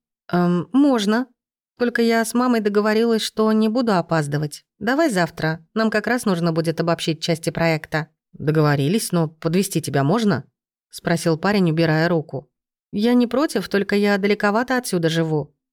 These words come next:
предупредила сразу, предоставив пути к отступлению. "Да пофиг", пожал плечами Дима и протянул мне руку.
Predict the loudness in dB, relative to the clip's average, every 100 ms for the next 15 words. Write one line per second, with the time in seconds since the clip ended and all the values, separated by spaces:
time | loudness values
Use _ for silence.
0 | _ -2 0 2 2 2 2 0 0 -2
1 | -2 -2 -2 -2 -2 -2 -2 -4 -2 -4
2 | -6 -6 -2 0 2 0 -4 -10 _ _
3 | -6 -4 0 0 0 -6 -14 _ _ _
4 | _ _ -2 0 0 0 0 0 2 2
5 | 2 2 2 0 -2 -2 0 2 2 2
6 | 0 -2 -6 -14 -16